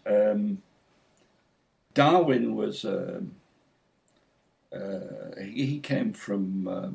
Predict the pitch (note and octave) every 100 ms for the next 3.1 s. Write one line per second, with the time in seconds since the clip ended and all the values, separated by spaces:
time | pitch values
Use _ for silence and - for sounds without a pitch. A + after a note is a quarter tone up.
0 | - G2 G2+ F#2+ F#2 - F#2 F#2 F#2+ -
1 | F#2 - - G#3 - - G#2 - - -
2 | - - G#2 F#2+ G2+ G#2 F2 - F2+ F2